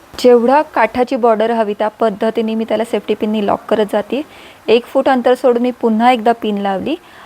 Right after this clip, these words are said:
असं करत करत जवळजवळ मी दीड मीटरपर्यंत पदर प्री प्लेट करून घेतलेला आहे, म्हणजे त्याला सेफ्टी पिनने रेडी करून घेतलेला आहे.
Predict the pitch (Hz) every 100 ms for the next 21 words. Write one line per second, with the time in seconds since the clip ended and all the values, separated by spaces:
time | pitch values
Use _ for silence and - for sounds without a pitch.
0 | - - 226 - 269 247 247 - 262 233
1 | 233 226 233 240 247 226 - 233 240 -
2 | 233 233 - 240 254 - 240 226 226 226
3 | 220 269 453 - _ 240 196 233 285 -
4 | - _ - 269 277 - 226 226 220 208
5 | 208 220 214 185 - 185 185 220 226 269
6 | 208 208 220 220 208 254 254 208 202 196
7 | 190 190 190 175 185 190